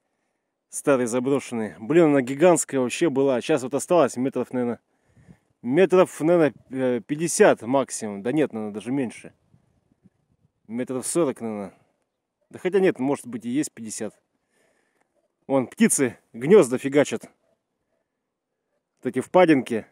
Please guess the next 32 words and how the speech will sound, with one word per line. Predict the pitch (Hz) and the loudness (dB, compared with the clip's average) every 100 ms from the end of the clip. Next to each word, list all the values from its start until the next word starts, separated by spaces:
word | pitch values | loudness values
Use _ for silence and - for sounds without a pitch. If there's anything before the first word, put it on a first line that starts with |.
| _ | _
ямки, | 117 135 120 117 | 0 2 2 -4
это | 107 | -6
птицы | 131 - 180 120 | -6 -4 -4 -4
надолбили | 110 117 127 131 127 | -4 -2 -2 -2 -4
себе | 117 117 113 | -4 -4 -4
гнезд | 131 127 - - _ _ _ _ _ | -2 -4 -6 -20 _ _ _ _ _
в | - | -16
горельнике. | 113 135 139 110 101 76 73 | -4 -2 0 -4 -8 -14 -16
Ну, | 101 131 | -10 -4
на | 151 | -2
самом | 143 175 | 0 0
деле, | 156 160 | 2 0
тут | 147 | 0
близко | 110 120 175 - | -6 -2 -2 -4
к | 120 _ - | -14 _ -8
нему | 143 156 127 | -2 0 0
вообще | 117 - | -2 -6
подходить-то | 120 - 127 123 | -8 -6 -4 -4
опасно. | 117 151 - 95 - _ _ _ _ _ _ | -2 -2 -4 -14 -20 _ _ _ _ _ _
Осыпется | 120 - 185 143 127 | -8 -4 -2 -2 -6
в | |
любой | 120 123 | -4 -2
момент. | 120 110 101 | -2 -4 -4
Из | 131 | -2
него | 147 185 147 | 4 6 6
всякие | 107 - 147 127 | 0 -4 -2 -2
троса, | 117 127 - 190 185 139 | 0 0 4 6 6 6
железо | 117 151 196 139 | 4 6 6 6
торчит | 120 123 - 143 | 2 0 0 -4
вон. | 117 110 - _ _ - - - - - - | -2 -6 -8 _ _ -20 -20 -20 -20 -20 -14
Железяки, | 107 131 131 131 190 170 135 135 120 | -6 -2 2 6 6 6 4 0 -2
троса. | 127 127 - 165 165 127 107 | 2 0 2 4 4 4 0